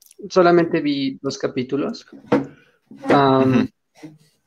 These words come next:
Speaker 1: tengo impresiones un poco como confusas, ¿sabes? O sea, no sabría decirte si me parece una serie entretenida o extraña. Creo que definitivamente es muy entretenida,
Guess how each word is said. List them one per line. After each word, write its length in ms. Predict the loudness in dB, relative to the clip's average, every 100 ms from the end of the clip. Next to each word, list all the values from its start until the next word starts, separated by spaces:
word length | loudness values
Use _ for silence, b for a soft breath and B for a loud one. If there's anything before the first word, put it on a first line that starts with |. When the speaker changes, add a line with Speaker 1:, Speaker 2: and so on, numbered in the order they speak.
| _ _ _ _ -20 -20 0
Speaker 1:
tengo 220 | 4 4
impresiones 720 | 4 2 0 0 0 0 -2
un 100 | -6
poco 320 | -4 -2 -2 -2
como 400 | 0 0 0 -2
confusas, 580 | -2 0 0 0 -4
¿sabes? 380 | -2 -2 -2 -6
O 80 | -4
sea, 320 | 0 2 0 B B B B -8 -2
no 100 | 2
sabría 300 | 4 4 4
decirte 500 | 2 0 -2 -2 -4
si 160 | 2
me 140 | 2 2
parece 500 | 2 0 2 4 6
una 300 | 6 4 2
serie 800 | 0 2 4 6 4 0 -8 -12
entretenida 800 | -6 -2 2 2 2 2 4 4
o 80 | 4
extraña. 560 | 2 0 0 0 0 -4 b b b b b
Creo 240 | 6 6
que 380 | 6 4 4 0 -14 -20 -20 _ _
definitivamente 840 | -2 0 4 4 2 2 2 0 -2
es 120 | -2
muy 140 | 0 0
entretenida, 760 | 0 0 2 2 2 0 -6